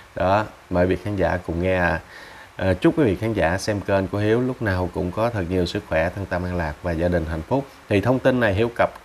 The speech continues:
nhật được từ kênh của anh Vũ Chiến. Thì em cũng xin chia sẻ tiếng nói của người chú ở miền Tây để cho tất cả mọi người nghe, để chúng ta đồng lòng, à, mà bảo vệ Sư Thích Minh Đạo. Xin cảm ơn anh Vũ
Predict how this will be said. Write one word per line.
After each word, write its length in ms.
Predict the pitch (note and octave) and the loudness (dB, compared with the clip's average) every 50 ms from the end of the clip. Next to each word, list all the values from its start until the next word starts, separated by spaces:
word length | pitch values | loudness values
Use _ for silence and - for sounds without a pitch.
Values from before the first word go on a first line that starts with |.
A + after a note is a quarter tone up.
| - - | -8 -4
nhật 120 | G2+ F#2 E2+ F2 | -2 -2 0 0
được 220 | F#2+ F2+ F2 - - - | 0 0 0 -2 -2 -2
từ 160 | F#2+ F2+ E2+ | -2 -2 -2
kênh 280 | - - G#2 G#2 G2 G2 F#2 F2+ | 0 2 2 2 2 0 -2 -4
của 160 | - E2 E2 | -2 0 0
anh 340 | F#2+ - - G2+ G2 F#2+ F#2 | 0 0 -2 -2 -2 -2 -2
Vũ 180 | E2+ F2 E2 E2 E2+ | 0 0 0 0 2
Chiến. 300 | - G#2+ A2+ B2+ D3 E3 - - - - - - - | 4 4 6 6 4 2 -2 -8 -16 -18 -12 -2 0
Thì 60 | G2 | 2
em 120 | G#2 G#2 F#2 | 2 2 2
cũng 160 | G2+ A2 A2+ | 0 0 0
xin 200 | A2+ A#2+ A2 G#2 | 0 0 0 0
chia 220 | - - A#2+ A#2+ | 2 2 2 2
sẻ 240 | A2+ - F2 D#2+ E2 | 2 2 0 0 0
tiếng 260 | F2 - A2 A2 A2+ | 0 0 0 0 0
nói 220 | A2+ G#2+ A2 A#2 B2 A#2 - | 0 0 2 0 0 -2 -2
của 400 | F2+ E2 E2 E2+ F2 F#2 G#2 A#2 A#2+ - - - - - - | -2 0 2 2 2 2 2 0 -4 -8 -14 -20 -20 -8 -2
người 180 | G#2 G2 F#2 E2+ | 2 2 2 4
chú 360 | - G2+ G#2+ A#2 C3 D3 - - | 4 4 4 6 4 4 2 -2
ở 120 | F#2 F2+ | -2 -2
miền 220 | F#2 G2 F#2 E2+ D#2 - | -2 0 -2 -2 -2 -2
Tây 260 | G2 G2+ G#2+ G#2 F#2 F2 - | -2 0 0 -2 -4 -4 -2
để 180 | E2 E2+ F#2 G#2 | -2 0 0 0
cho 80 | G#2+ | 0
tất 200 | - - - - | -2 -2 -4 -2
cả 160 | - F2 E2+ F#2+ | 0 0 2 2
mọi 200 | G2+ F2 E2 F2+ | 2 0 0 0
người 320 | F#2 F#2+ F#2+ F#2+ F#2 E2+ | 2 2 4 4 4 2
nghe, 320 | F2 G2 A2 A2+ A#2 A2+ - - - - - - - - | 2 2 2 2 2 2 0 -4 -8 -8 -8 -8 -2 0
để 160 | F2 E2+ E2+ - | 0 2 2 0
chúng 140 | A#2 A2 | 0 0
ta 200 | G#2 G#2+ G2+ G2 | 0 0 0 2
đồng 260 | G2 G2+ G2 F#2+ F2 F2+ | 2 2 2 2 2 2
lòng, 280 | F#2+ F#2 F2+ F2 D#2+ C#2+ - - - - - | 2 4 2 2 0 -4 -8 -16 -16 -8 -4
à, 220 | A2 A#2 A2+ G#2 F2+ | -4 -2 -2 -2 -4
mà 160 | F2 F2+ F2 E2 | -2 -2 0 0
bảo 240 | E2+ E2+ E2 F#2+ | 2 2 2 2
vệ 440 | G#2 G2+ F2+ E2 E2 E2 E2+ F2 F#2 F2+ - - - - - - | 2 4 4 4 4 4 2 2 0 -2 -4 -12 -20 -20 -18 -12
Sư 240 | - - G2+ G2 F#2 | -4 0 0 0 0
Thích 220 | - C3+ - - | 0 -2 -4 -2
Minh 120 | G#2 F#2 E2+ | -4 -2 0
Đạo. 340 | E2+ D#2+ D#2+ E2 - F2 - - - - - | 0 2 2 2 0 0 -2 -8 -16 -18 -14
Xin 220 | - - - F#2 F2 | -10 -6 -6 -4 -2
cảm 200 | E2+ E2 F#2+ G2+ | 0 0 0 0
ơn 120 | G2 F#2 | 2 2
anh 220 | F#2+ F#2 F#2 F2+ | 2 0 0 0
Vũ 120 | E2 D#2 | 0 0